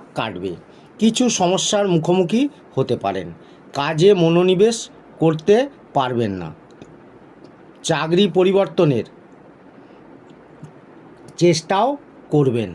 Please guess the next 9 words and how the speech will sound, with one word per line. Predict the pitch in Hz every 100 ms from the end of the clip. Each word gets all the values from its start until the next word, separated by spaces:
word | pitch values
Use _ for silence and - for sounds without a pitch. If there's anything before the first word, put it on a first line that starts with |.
| - - - - - - - - - - - - - - - -
নিজের | 135 170 165 202
যোগ্যতা | 160 180 156 185 202
অনুযায়ী | 196 190 190 185 160 202 226 - -
কাজ | 135 143 143 95 - - -
ও | 165 165 226 233 - - - - - - - - - - -
অর্থ | 143 156 - 196
না | 190 156 160
পাওয়ায় | 160 156 123 85 - - - - -
হতাশ | - 139 156 165